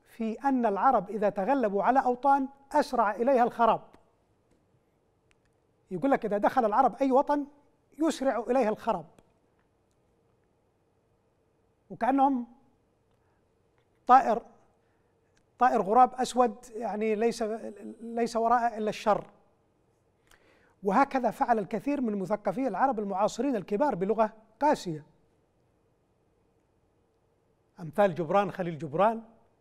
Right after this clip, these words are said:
وعلي الوردي، وأدونيس، والقصيمي كما ذكرنا من قبل، ونزار قباني، ومحمود درويش، ومظفر النواب، يعني، هؤلاء ال-، معظم الشعراء تقريبا، أحمد مطر، غيرهم، غيرهم،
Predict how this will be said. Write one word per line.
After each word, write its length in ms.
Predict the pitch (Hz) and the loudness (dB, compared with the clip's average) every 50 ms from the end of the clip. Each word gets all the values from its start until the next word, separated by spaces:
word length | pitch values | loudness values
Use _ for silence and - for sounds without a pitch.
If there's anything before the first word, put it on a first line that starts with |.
| _ _ _ _ _ _ - | _ _ _ _ _ _ -10
وعلي 260 | 175 156 147 190 170 160 | -8 -6 -4 -4 -4 -4
الوردي، 440 | 147 160 190 214 214 214 220 220 - _ _ _ _ - | -4 -4 -4 -4 -4 -6 -8 -10 -12 _ _ _ _ -20
وأدونيس، 680 | - - 151 143 165 180 220 226 220 220 - - _ _ _ _ _ _ _ _ _ _ _ _ _ _ _ _ - | -20 -16 -14 -10 -6 -4 -4 -4 -4 -6 -10 -20 _ _ _ _ _ _ _ _ _ _ _ _ _ _ _ _ -16
والقصيمي 720 | 160 151 139 139 135 - 175 147 - - 226 233 226 233 233 | -14 -14 -14 -14 -14 -12 -12 -10 -4 -2 -2 -2 -2 -4 -6
كما 240 | 226 196 165 165 | -8 -8 -8 -8
ذكرنا 340 | 147 156 - - 160 185 233 | -8 -12 -12 -10 -8 -6 -6
من 140 | 190 - 147 - - | -8 -8 -10 -2 0
قبل، 240 | 214 220 226 226 220 - - _ _ _ _ _ _ _ _ _ _ _ _ _ _ _ _ _ _ _ - | 0 2 0 -2 -12 -14 -20 _ _ _ _ _ _ _ _ _ _ _ _ _ _ _ _ _ _ _ -12
ونزار 260 | 170 160 143 196 185 | -10 -4 -2 -2 -2
قباني، 480 | - - 175 135 135 190 208 226 233 233 | -2 -4 -8 -4 -4 -4 -4 -4 -6 -10
ومحمود 380 | 226 190 165 - 170 170 165 143 | -12 -14 -14 -12 -10 -10 -6 -4
درويش، 500 | 175 170 156 180 240 254 233 233 - 185 | -2 -2 -2 -2 -4 -4 -6 -8 -12 -14
ومظفر 340 | 147 185 170 - - 190 | -10 -10 -10 -8 -6 -6
النواب، 520 | 175 165 156 156 151 175 220 240 247 247 240 - - _ _ _ _ _ _ _ _ _ _ _ _ _ - | -6 -6 -6 -6 -4 0 2 2 0 0 -4 -14 -20 _ _ _ _ _ _ _ _ _ _ _ _ _ -20
يعني، 180 | - - 185 | -20 -16 -12
هؤلاء 340 | 147 180 196 190 185 214 208 | -8 -6 -6 -2 -2 -2 -2
ال-، 460 | 190 185 180 185 208 220 202 214 226 | -2 -4 -4 -6 -8 -8 -12 -12 -6
معظم 260 | 226 277 269 262 240 190 | -6 -4 -4 -4 -6 -6
الشعراء 380 | - - 220 180 196 196 190 | -6 -2 0 2 2 2 2
تقريبا، 460 | 170 196 180 - 196 160 147 180 202 | 0 -4 -8 -8 -8 -8 -8 -10 -10
أحمد 480 | 202 165 - - - 202 196 165 151 151 | -12 -12 -14 -12 -8 -8 -6 -6 -6 -2
مطر، 460 | 208 233 233 - 233 240 247 254 254 | -2 -2 2 4 4 4 4 2 -4
غيرهم، 360 | 180 196 233 240 214 202 196 | -2 -2 -2 -2 -2 -4 -4
غيرهم، 320 | 190 247 247 226 233 240 | -2 -2 -2 -2 -2 -4